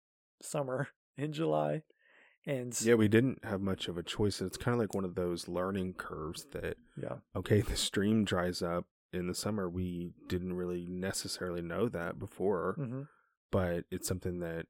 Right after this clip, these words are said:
Speaker 2: we learned and we wouldn't have learned if we weren't here doing it.
Speaker 1: Yes. And then we dug our own well. It's about twelve foot deep.
Speaker 2: And that was miserable.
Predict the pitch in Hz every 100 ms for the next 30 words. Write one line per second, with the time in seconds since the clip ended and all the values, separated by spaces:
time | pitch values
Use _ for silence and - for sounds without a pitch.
0 | _ - 90 87 90 92 92 85 85 107
1 | 120 104 104 101 98 - 82 87 92 -
2 | - 95 90 - 82 82 - - - -
3 | 135 - - - _ _ _ _ 143 131
4 | 127 123 117 120 127 127 131 127 113 123
5 | - 165 127 127 120 - 135 127 - 147
6 | 156 - 139 180 - - 92 113 101 95
7 | 90 98